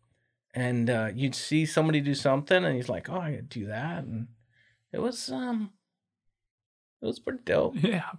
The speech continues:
Speaker 2: <laughs> dude, it sounds like it. So <laughs> you were the first Alaskan snowboarder to have his own pro model, right?
Speaker 1: Yeah.
Speaker 2: What was that like? And, and actually, who was it with?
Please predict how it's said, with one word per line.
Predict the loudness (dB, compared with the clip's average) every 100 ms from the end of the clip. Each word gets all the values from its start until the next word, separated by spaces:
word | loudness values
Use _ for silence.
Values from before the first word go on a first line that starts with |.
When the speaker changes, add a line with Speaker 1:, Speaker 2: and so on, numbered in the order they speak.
| -16
Speaker 2:
<laughs> | -12 -10 -2 2
dude, | 2
it | 2 -4
sounds | 0 4 4 4
like | 4 2
it. | 0 0
So | 10 12 12 10 4 -10
<laughs> | -2
you | 10 12
were | 12 12
the | 12 10 8 4 -2 _ _
first | 4 10 10 10
Alaskan | 10 12 12 8 4
snowboarder | 8 8 8 6 6 4
to | 4
have | 4 4
his | 4
own | 4 4
pro | 6 8
model, | 6 4
right? | 2 2 0 -2 _ _ _ _ _
Speaker 1:
Yeah. | -4 0 0 -2 -14 _ _ _ _ _ _
Speaker 2:
What | 6
was | 8
that | 10
like? | 10 6 2 -6 -12 _ _ _ _ 6
And, | 8
and | 10 10
actually, | 8 8 8
who | 10 10
was | 10
it | 12
with? | 10 10 6